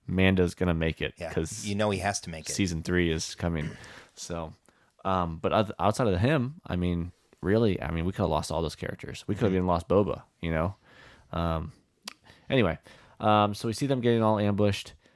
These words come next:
Speaker 1: Um, uh, Boba really quickly tells Fennec, "Go find the Pike, where the Pikes are at,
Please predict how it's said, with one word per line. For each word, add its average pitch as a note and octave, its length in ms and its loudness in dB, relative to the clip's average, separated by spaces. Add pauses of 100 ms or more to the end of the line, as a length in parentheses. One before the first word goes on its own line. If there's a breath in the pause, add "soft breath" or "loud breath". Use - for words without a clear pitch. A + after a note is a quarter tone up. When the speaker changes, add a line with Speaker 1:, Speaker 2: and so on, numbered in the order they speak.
(280 soft breath)
Speaker 1:
Um, F#2 560 -6 (1120 soft breath)
uh, F#2+ 220 4
Boba G2 360 6
really F#2+ 180 4
quickly F#2 520 2 (120)
tells F#2 240 0
Fennec, F2+ 360 0
"Go F2+ 160 2
find E2+ 240 0
the D#2+ 40 -6
Pike, E2+ 320 2
where F2 120 2
the E2 60 0
Pikes - 340 2
are F2 60 2
at, F2 280 2